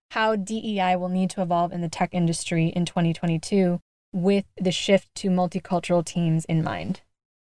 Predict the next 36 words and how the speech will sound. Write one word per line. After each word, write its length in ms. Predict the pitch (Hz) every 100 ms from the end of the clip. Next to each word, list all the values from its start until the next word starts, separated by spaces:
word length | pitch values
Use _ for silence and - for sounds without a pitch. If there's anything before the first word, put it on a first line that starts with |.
| _ _ -
Now, 160 | 220 214
as 120 | 220
we 60 |
said 300 | 220 277 269 254
earlier 320 | 233 226 214
on 140 | 196
the 80 | 190
podcast, 720 | - 190 185 - 196 196 - -
there 140 | 196
are 60 | 190
two 240 | - 247
choices 460 | - 208 196 202 185
for 160 | 185
leaders 360 | 180 185 190 190
and 80 | 185
organizations 880 | 175 170 170 170 180 180 180 175 -
as 200 | 175 175
we 120 | 180
move 420 | 180 196 208 202 190
into 480 | 190 - 196 180 170
a 60 |
new 260 | 170 170 170
year 480 | 170 196 208 233 233 _ _ _ -
and 120 | 170
as 340 | 165 175 165 -
we 200 | 190 190
look 340 | 185 220 -
back 200 | 196 190
on 140 | 190 180
the 60 |
lessons 400 | 180 180 - 175
of 80 | 165
the 80 | 170
pandemic 560 | - 165 165 170 175 -
and 140 | 170
decide 480 | 165 - 170 165